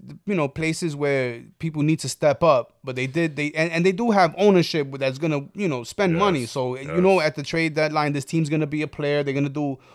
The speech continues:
Speaker 1: all the things they need to do to improve
Speaker 2: What do you think
Speaker 1: during
Speaker 2: about
Speaker 1: the
Speaker 2: Buck
Speaker 1: year.
Speaker 2: Showalter?
Speaker 1: I mean, uh, you know, that's a
Speaker 2: It's a
Speaker 1: good
Speaker 2: good thing.
Speaker 1: hire. He
Speaker 2: It's a
Speaker 1: was,
Speaker 2: good
Speaker 1: he was a
Speaker 2: thing.
Speaker 1: good manager for the Yankees.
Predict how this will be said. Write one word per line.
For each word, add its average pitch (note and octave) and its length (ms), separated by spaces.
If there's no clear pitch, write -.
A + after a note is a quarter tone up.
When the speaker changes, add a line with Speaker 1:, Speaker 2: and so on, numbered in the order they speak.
Speaker 1:
all C#3+ 140
the D3+ 100
things D3+ 200
they D3 100
need D3+ 140
to D3 80
do D3 140
to C#3 120
improve B2+ 600
Speaker 2:
What - 180
do A#2+ 60
you A#2 40
think A#2+ 160
Speaker 1:
during D3 160
Speaker 2:
about - 20
Speaker 1:
the C#3 60
Speaker 2:
Buck C3 140
Speaker 1:
year. C#3+ 140
Speaker 2:
Showalter? A2+ 560
Speaker 1:
I D3+ 200
mean, D3+ 180
uh, C#3+ 320
you G3+ 140
know, F#3 180
that's E3 140
a - 20
Speaker 2:
It's E3+ 60
a - 80
Speaker 1:
good F#3+ 80
Speaker 2:
good - 80
thing. E4 180
Speaker 1:
hire. G3 160
He D3+ 80
Speaker 2:
It's G3 80
a A3+ 60
Speaker 1:
was, - 40
Speaker 2:
good A2 60
Speaker 1:
he F3+ 60
was G3 120
a C#3 40
Speaker 2:
thing. E3 60
Speaker 1:
good A#3 120
manager F3+ 340
for D3+ 120
the C#3 100
Yankees. D3+ 640